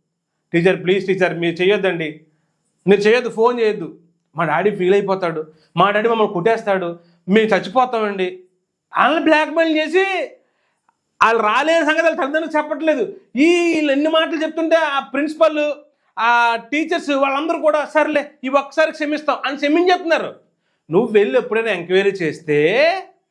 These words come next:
అసలు విషయం బయటకు వస్తది. బాధ్యత కలిగిన తండ్రివైతే, బాధ్యత కలిగిన తల్లివైతే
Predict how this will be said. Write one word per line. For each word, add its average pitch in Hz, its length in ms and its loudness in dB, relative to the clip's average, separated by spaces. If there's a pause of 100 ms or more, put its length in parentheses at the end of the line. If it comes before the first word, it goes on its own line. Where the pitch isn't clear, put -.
(340)
అసలు 185 380 2
విషయం 254 360 -6
బయటకు 190 380 2
వస్తది. 151 540 -4 (180)
బాధ్యత 220 640 0
కలిగిన 240 460 0
తండ్రివైతే, 202 1000 -2 (180)
బాధ్యత 202 580 0
కలిగిన 254 400 0
తల్లివైతే 208 1400 -2